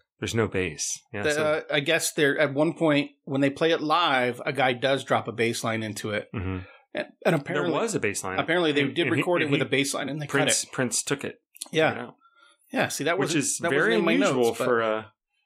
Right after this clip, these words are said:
Speaker 1: a song like this, 'cause bass is usually so prominent and important.
Speaker 2: Right.
Speaker 1: I, I don't think I noticed. I know for a fact I didn't notice there was no bass until someone pointed it out to me.
Speaker 2: Yeah, that's how you know it's such a good song.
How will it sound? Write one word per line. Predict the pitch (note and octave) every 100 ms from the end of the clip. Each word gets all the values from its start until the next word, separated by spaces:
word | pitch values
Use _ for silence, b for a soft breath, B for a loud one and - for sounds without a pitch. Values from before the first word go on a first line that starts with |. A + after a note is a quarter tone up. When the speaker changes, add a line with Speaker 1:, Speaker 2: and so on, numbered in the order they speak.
| _ _ -
Speaker 1:
a | A#2
song | - C3+ B2 B2 A#2+ A2
like | A#2 D#3
this, | G#2 F#2+ -
'cause | A#2+ F#2+
bass | F2 A2 G#2 -
is | F#2+
usually | G2+ G2
so | F#2 - G2
prominent | - A2+ G#2 G2 F#2+
and | G2 F2
important. | D#2+ A#2 B2 E2+ E2 B3+
Speaker 2:
Right. | C3 B2 - - _ _ _ _ _ -
Speaker 1:
I, | A#2 C#3+ D#3
I | A#2
don't | F#3 D#3
think | D3+
I | A2+
noticed. | G#2+ G#2 B2 A#2 -
I | B2
know | A#2 A#2 A#2
for | A#2
a | G2+
fact | B2+ G#2+ -
I | G#2+
didn't | G#2+ G2+
notice | G2+ G2 -
there | F#2+
was | F2+
no | F#2
bass | F#2 F2+
until | G#2 F2+
someone | - G2 F2
pointed | G#2+ F#2 F2
it | E2
out | D#2+ -
to | E2
me. | D#2+ D2 _ _ _ _ -
Speaker 2:
Yeah, | D3
that's | A#2+ -
how |
you | A#2+
know | B2
it's | A#2+
such | B2+ A2+
a |
good | A2+ A2
song. | - C3+ A2+